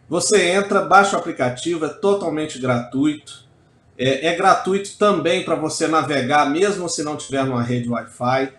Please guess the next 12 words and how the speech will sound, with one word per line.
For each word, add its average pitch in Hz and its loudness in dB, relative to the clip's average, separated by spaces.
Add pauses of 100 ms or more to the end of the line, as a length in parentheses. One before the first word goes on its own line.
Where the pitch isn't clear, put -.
(340)
As 127 2
operadoras 143 0
de - -8
celular, 135 2
elas 135 0
têm 147 -2
uma 139 -4
parceria 131 0
que - -4
elas 131 0
não 165 -2
cobram 147 0